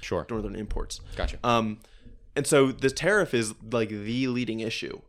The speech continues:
Speaker 2: in the eighteen twenty-eight election, which pits John Quincy Adams against Andrew Jackson, and it helps Andrew Jackson defeat John Quincy Adams. So even though the Congress, the Southern congressmen were hoping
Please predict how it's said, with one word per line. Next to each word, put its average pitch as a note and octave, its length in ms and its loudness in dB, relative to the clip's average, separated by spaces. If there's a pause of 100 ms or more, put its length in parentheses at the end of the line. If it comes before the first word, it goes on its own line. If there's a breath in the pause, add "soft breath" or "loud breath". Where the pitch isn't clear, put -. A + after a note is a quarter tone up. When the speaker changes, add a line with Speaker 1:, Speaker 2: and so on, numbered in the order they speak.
Speaker 2:
in A#2+ 120 -2
the G#2+ 140 -2
eighteen B2 320 -4
twenty-eight A2 340 -4
election, G#2+ 480 -2 (280 loud breath)
which - 220 -6
pits - 280 -2
John A#2+ 280 4
Quincy A2 340 -4
Adams A#2 300 2
against G#2 320 -2
Andrew G#2 220 -2
Jackson, C#3 560 -2 (460 loud breath)
and B2 120 2
it A2+ 260 -2 (200)
helps - 540 0
Andrew A2 340 -2
Jackson A2 540 -4 (120)
defeat - 720 -8 (260 soft breath)
John A2+ 200 0
Quincy A#2 300 -4
Adams. G2+ 220 -4
So B2+ 140 -2
even F3 360 -2
though A2+ 440 6 (460 soft breath)
the B2 100 0
Congress, B2 400 -2
the - 120 -8
Southern C3+ 280 2
congressmen A2 500 -4
were F#2 140 -2
hoping A2+ 480 -2